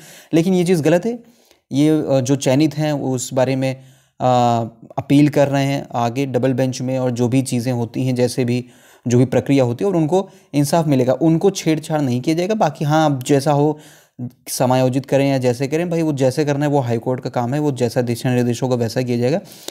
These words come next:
लेकिन ये जो डिसीजन है, ये ठीक नहीं है, मतलब ये सही नहीं है कि अगर आपको उस समय नहीं उनको चयनित करना था, तो आप ना करते चयनित। आपने ज़ीरो नंबर वालों को क्यों चयनित किया? और ठीक है, अगर आप हटा रहे हैं, तो ठीक है, सबको एक बराबर का मौका दीजिए।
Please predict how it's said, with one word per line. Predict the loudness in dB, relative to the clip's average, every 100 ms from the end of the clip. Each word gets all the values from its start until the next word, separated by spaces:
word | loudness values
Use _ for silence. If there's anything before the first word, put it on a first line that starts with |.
| -8 0
लेकिन | 2 4
ये | 4 2 0 -8 -20 _ -4
जो | -4
डिसीजन | -2 -4 -4 -2 -2
है, |
ये | -4 -6
ठीक | -6 -6 -4
नहीं | -4 -2
है, | -2
मतलब | 0 2 0 -2 -2
ये | -2 -2 -6
सही | -4 -2
नहीं | -2 0 -2
है | -2
कि | -6 -8 -12 _ _ _ -2
अगर | 2 4
आपको | 2 0 -6 -4
उस | -6 -6
समय | -4 -2 -2
नहीं | -4 -2 2 4
उनको | 4 2
चयनित | 0 -2 -2
करना | -4 -2
था, | -2
तो | -2
आप | 0
ना | 2 2
करते | 2 2 0
चयनित। | 0 -2 -2 -8 _ _ _ _ -4
आपने | -2 0
ज़ीरो | 2 2
नंबर | 2 2
वालों | 2 0
को | -2
क्यों | 0 0
चयनित | 0 -2 -2
किया? | -6 -8 -14 _ _
और | -2
ठीक | 0 0
है, | 2
अगर | 2
आप | 0
हटा | -2 0 0
रहे | 0
हैं, | -2 -6
तो | -8 -10 -8
ठीक | -4 0
है, | -2 -2 -10 -20 _
सबको | -2 -2 2 0 0 -10 _ -2
एक | 0
बराबर | 2 2 2 0
का | -2
मौका | -4 -2 -4
दीजिए। | -2 -4 -4 -6